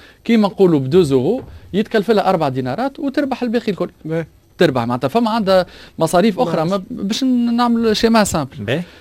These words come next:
Speaker 1: اليوم ال-، ال-، الد-، التشريه ديما ب deux أورو، هذا كان ما غلاتش، ولا شي deux euros cinquante. قداش باش تخلصوا؟ باش تخلصوا ب ثمانية دينارات.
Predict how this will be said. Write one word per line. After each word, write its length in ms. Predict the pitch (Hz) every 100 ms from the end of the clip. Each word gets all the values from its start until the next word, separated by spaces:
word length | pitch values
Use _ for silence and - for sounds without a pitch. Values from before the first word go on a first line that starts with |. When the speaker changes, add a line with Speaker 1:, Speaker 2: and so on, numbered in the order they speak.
| - - -
Speaker 1:
اليوم 380 | 160 233 262 147
ال-، 100 | 120
ال-، 880 | 147 143 135 131 127 123 120 117 123 123
الد-، 240 | 127 123
التشريه 640 | 139 143 135 - 214 226 240
ديما 300 | 156 226 165
ب 240 | 123 147
deux 80 | 147
أورو، 260 | 143 160 156
هذا 160 | 135
كان 140 | 131 160
ما 80 | 175
غلاتش، 300 | 220 180 127
ولا 140 | 127
شي 140 | -
deux 200 | 123 139
euros 240 | 135 131 127
cinquante. 420 | 120 196 247 - - _ _ _ _ _ _
قداش 260 | 233 247
باش 80 | -
تخلصوا؟ 320 | - 175 147 -
باش 100 | -
تخلصوا 300 | 113 - 170
ب 40 |
ثمانية 260 | 202 233 233
دينارات. 420 | 240 240 202